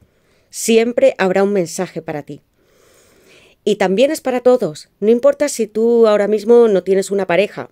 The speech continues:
o sí, o es tu alma o llama gemela, es tu ex, o estás hablando con alguien en la distancia. Mi baraja dará respuesta a todas vuestras situaciones. Y ahora sí,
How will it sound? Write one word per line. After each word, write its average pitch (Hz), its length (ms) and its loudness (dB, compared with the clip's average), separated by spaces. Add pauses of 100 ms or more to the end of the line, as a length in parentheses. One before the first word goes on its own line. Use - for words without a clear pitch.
(100)
o 190 120 0
sí, 302 300 -6 (580)
o 180 140 2
es 190 140 0
tu 196 120 0
alma 185 200 0
o 175 60 -2
llama 170 240 -2
gemela, 233 600 0 (260)
es - 180 -2
tu 190 140 0
ex, 262 380 -2 (140)
o - 80 2
estás 220 280 -2
hablando 226 380 0
con 196 180 0
alguien 185 320 -2
en 170 100 -4
la 165 80 -4
distancia. 160 640 -10 (1400)
Mi 175 140 0
baraja 254 640 -2 (100)
dará 185 220 -2
respuesta 185 440 -4
a 175 40 -4
todas 254 360 0
vuestras 185 280 -6
situaciones. 143 640 -10 (2250)
Y 175 80 -6
ahora 170 180 -4
sí, 285 400 -4